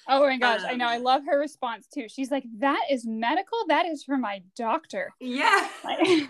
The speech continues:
Speaker 1: <laughs> So great. She's just the perfect, like,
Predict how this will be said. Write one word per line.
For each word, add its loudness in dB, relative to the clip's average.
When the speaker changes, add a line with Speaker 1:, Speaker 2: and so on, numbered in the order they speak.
Speaker 1:
<laughs> 4
So 6
great. -2
She's -6
just -6
the 0
perfect, 4
like, -2